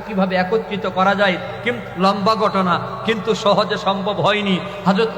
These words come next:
ওমর চেষ্টা করেছেন কোরআনকে কিভাবে একত্রিত করা যায়, লিখিত আকারে যেন পাণ্ডুলিপি তৈরি করা যায়, কিন্তু সেখানেও সম্ভব হয়নি। হযরত ওসমান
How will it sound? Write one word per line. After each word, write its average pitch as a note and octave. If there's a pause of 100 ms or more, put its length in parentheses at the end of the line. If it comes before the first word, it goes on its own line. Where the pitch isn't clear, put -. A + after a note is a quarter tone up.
ওমর A3 (100)
চেষ্টা G#3+ (120)
করেছেন G#3 (340)
কোরআনকে G#3+
কিভাবে G3+ (100)
একত্রিত G#3 (120)
করা F#3+
যায়, G3+ (560)
লিখিত A#3+ (160)
আকারে G3+
যেন G3 (120)
পাণ্ডুলিপি G3 (100)
তৈরি G#3
করা F#3+
যায়, F#3 (280)
কিন্তু A3
সেখানেও G#3+ (120)
সম্ভব G3 (100)
হয়নি। F#3 (320)
হযরত A3 (140)
ওসমান A3+